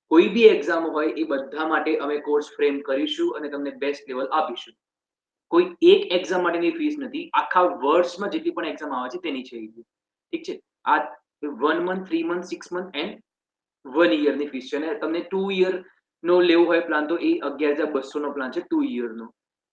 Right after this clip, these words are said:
ઠીક છે? Target જી પી એસ સી code તમે યાદ રાખી લેશો અને યસ અને બાય કરી લેજો તમારે કરવું હોય તો.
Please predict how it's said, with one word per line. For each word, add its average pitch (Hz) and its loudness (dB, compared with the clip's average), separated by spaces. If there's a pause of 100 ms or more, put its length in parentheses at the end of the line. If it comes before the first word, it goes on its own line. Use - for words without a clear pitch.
ઠીક 156 -4
છે? - -14 (200)
Target 139 2
જી 151 -8
પી 190 -4
એસ 185 -2
સી 190 -10
code 185 -2
તમે 165 -6
યાદ 156 0
રાખી 156 -2
લેશો 156 -4
અને 143 -6
યસ 147 -2
અને 139 -6
બાય 131 -2
કરી 127 -6
લેજો 123 -8
તમારે 127 -10
કરવું 123 -10
હોય 113 -12
તો. 113 -12